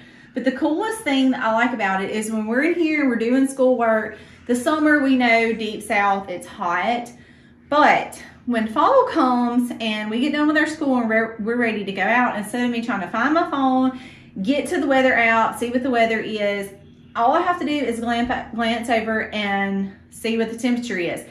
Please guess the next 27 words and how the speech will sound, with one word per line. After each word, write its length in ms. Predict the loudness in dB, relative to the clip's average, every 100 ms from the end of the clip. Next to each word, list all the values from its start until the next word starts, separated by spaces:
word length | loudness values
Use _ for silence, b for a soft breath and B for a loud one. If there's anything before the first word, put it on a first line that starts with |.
| B B 0
So 120 | 2
that 480 | 4 4 2 2 0
will 100 | -2
tell 360 | 2 2 2
me 500 | -2 -2 -2 -2 -4
very 360 | -4 -2 0 -2
quickly 720 | -2 -2 -2 0 0 -2 -4
if 120 | -4
my 140 | -4 -4
kids 300 | -4 -4 -2
need 220 | -2 -2
a 60 |
jacket, 380 | -2 0 -2 -4
if 80 | -8
they 120 | -6
don't 220 | -4 -4
need 120 | -6 -6
a 60 |
jacket. 560 | -2 -2 -2 -4 -6 -4
In 100 | 0
other 160 | 2 4
words, 220 | 2 0
how 200 | -2 -2
we 80 | -2
need 160 | -4
to 100 | -6
dress. 380 | -6 -4 -4 -8